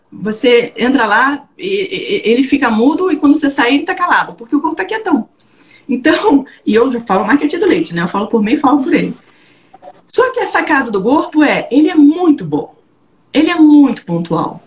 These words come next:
ele é muito certinho, ele é muito focado nos detalhes, ele se cobra demais. Teve um dia que eu tava tatuando com ele, a minha panturrilha,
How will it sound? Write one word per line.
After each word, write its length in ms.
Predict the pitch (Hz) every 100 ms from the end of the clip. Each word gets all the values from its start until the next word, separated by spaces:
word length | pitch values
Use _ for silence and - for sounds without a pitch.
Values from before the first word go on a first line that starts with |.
| _ _ -
ele 220 | 269 311
é 60 |
muito 800 | 320 285 294 311 311 294 285 277
certinho, 760 | - 277 240 - - 262 202 190
ele 100 | 220
é 60 |
muito 360 | 233 254 285 294
focado 560 | - 262 262 262 240 233
nos 200 | 240 214
detalhes, 720 | 233 - 233 226 190 170 175
ele 160 | 220 240
se 140 | 285
cobra 340 | - 233 233
demais. 520 | 226 233 220 208 160 -
Teve 220 | 269 330
um 80 | 285
dia 220 | 208 226
que 60 |
eu 40 | 220
tava 160 | 190
tatuando 380 | 185 170 196 180
com 120 | 170
ele, 300 | 220 196 156 _ _ _
a 60 | -
minha 100 | 196
panturrilha, 540 | 190 240 233 180 95